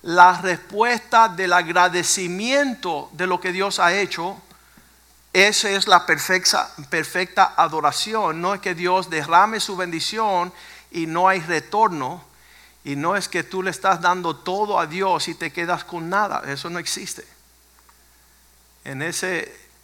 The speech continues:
en esa descripción, yo le digo muchas veces a las personas que yo me pasé unos quince años con las manos levantadas,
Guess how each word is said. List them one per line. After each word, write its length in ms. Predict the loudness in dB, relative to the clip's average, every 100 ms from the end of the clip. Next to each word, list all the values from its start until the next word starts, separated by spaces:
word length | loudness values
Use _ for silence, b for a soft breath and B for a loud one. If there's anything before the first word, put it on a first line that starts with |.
| _ -10
en 140 | -6
esa 720 | -6 -4 0 2 2 0 -6 B B B -20
descripción, 1300 | -6 -4 -4 -6 -4 -2 -4 0 2 2 0 -4 -10 -18 _ b b b b b b b _
yo 220 | -10 -6 -4
le 120 | -2
digo 240 | -2 -4
muchas 360 | -6 -4 -4 -4
veces 240 | -6 -4
a 80 | -2
las 120 | -2
personas 420 | -2 -4 -4 -6 -4
que 160 | -6
yo 160 | -6 -4
me 100 | -2
pasé 680 | -2 -2 -4 -2 -2 -4 -10 B B B _ _ b b b b b b -10
unos 420 | -4 -4 -2 -4
quince 800 | -8 -8 -4 -2 -2 -2 2 4
años 760 | 6 4 2 -4 -4 -4 -6 -8
con 200 | -2 -2
las 120 | 0
manos 320 | 0 0 -2
levantadas, 840 | 0 -2 0 6 8 8 6 4